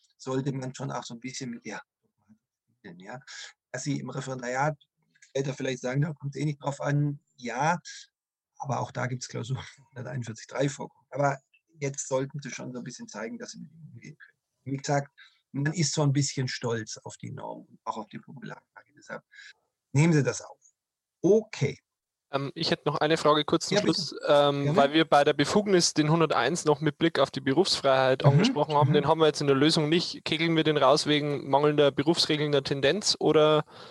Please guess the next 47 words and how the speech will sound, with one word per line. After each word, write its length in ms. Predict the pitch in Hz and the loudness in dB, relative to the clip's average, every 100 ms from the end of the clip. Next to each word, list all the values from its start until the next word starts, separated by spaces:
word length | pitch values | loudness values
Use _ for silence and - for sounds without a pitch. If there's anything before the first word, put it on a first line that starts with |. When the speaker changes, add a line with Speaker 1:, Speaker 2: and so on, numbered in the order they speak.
| - - - | -20 -12 -4
Speaker 1:
Ah, 200 | 117 95 - | -4 0 4
Speaker 2:
warum 160 | 151 | 4
Speaker 1:
genau, 60 | 147 | 6
Speaker 2:
haben 100 | 147 | 4
Speaker 1:
das 80 | 151 | 4
Speaker 2:
wir 60 | |
Speaker 1:
habe 80 | 175 | 4
Speaker 2:
das 60 | 175 | 2
Speaker 1:
ich, 40 | |
glaube 220 | 165 160 | 4 4
ich, 80 | 160 | 4
Speaker 2:
nicht? 20 | |
Speaker 1:
so 80 | 165 | 2
vor 180 | 151 160 | 2 0
mich 140 | 156 | 2
hingenuschelt, 600 | 156 175 170 175 151 165 156 | 0 0 0 -2 -2 -4 -4
weil 180 | 151 | -2
ich, 140 | 156 143 | -2 -4
Speaker 2:
Ja. 80 | 131 _ 156 | -6 _ 0
Speaker 1:
ähm, 360 | 151 156 160 | 2 2 -2
nix 560 | - 156 175 160 - - | 0 2 2 0 0 0
sehe, 600 | 147 147 165 170 165 165 139 - - - - | 2 2 2 2 2 2 -2 -8 -18 -18 -6
ähm, 320 | 151 147 143 | 0 2 2
dass 200 | 143 143 | 2 0
es 140 | 147 - | 0 -2
hier 300 | 151 165 147 | -2 -2 0
beruflich 960 | 127 139 143 185 175 - 151 151 143 | 0 0 0 -2 -4 -6 -2 -2 -4
Betroffene 640 | - 135 135 143 147 135 127 | -6 -4 0 0 -2 -6 -8
gibt. 560 | - 151 147 _ - - - | -4 -2 -2 _ -20 -20 -10
Wenn 140 | 160 175 | -6 -2
Sie 60 | |
das 180 | 170 147 | 0 0
anders 300 | 160 202 170 | 0 0 0
sehen 180 | 170 165 | -2 -2
und 60 | |
sagen, 260 | 151 151 165 | 0 0 0
ich 120 | 165 | -6
kann 160 | - 160 | -6 -4
mir 100 | 170 | -4
vorstellen, 460 | 151 170 - 170 156 | -4 -6 -6 -8 -8
es 100 | 139 | -8
gibt 240 | 175 - | -10 -8
jemanden, 320 | 156 151 151 | -6 -4 -4
der 80 | 143 | -6
berufsmäßig 840 | 135 139 175 - 151 151 143 143 | -6 -6 -6 -8 -4 -4 -4 -6
das 340 | - 139 139 - | -6 -8 -8 -8
organisiert, 880 | 135 139 139 135 123 139 170 196 | -6 -4 -4 -6 -6 -4 -2 -2